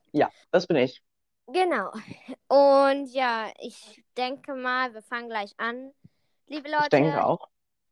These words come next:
Speaker 2: liebe Leute,
Speaker 1: <laughs>
Speaker 2: ähm, ich denke, wir waren alle gleichermaßen schockiert,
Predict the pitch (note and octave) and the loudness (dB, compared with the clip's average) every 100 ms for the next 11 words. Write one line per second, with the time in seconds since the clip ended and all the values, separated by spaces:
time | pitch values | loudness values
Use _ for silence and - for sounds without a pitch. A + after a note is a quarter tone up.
0 | _ _ _ _ _ _ - - G3 F3+ | _ _ _ _ _ _ -20 -20 -20 -20
1 | - - - - - - C4+ C4+ C4+ C4+ | -20 -20 -20 -20 -14 -8 -4 2 6 6
2 | C4 D4+ C4 - B3 A#3+ A#3 A#3 A3 _ | 4 2 4 4 4 4 4 -2 -6 _
3 | - - - B3+ A#3+ B3 A#3+ - B3 B3+ | -18 -18 -16 -14 -6 -6 -6 -10 -8 -8
4 | B3+ B3 B3 _ _ - A3+ A#3 A#3+ B3 | -10 -12 -16 _ _ -10 -6 -6 -8 -12
5 | A3+ A3 A#3 A3+ A3+ - A#3 A3+ A#3 | -12 -12 -14 -16 -16 -14 -12 -12 -12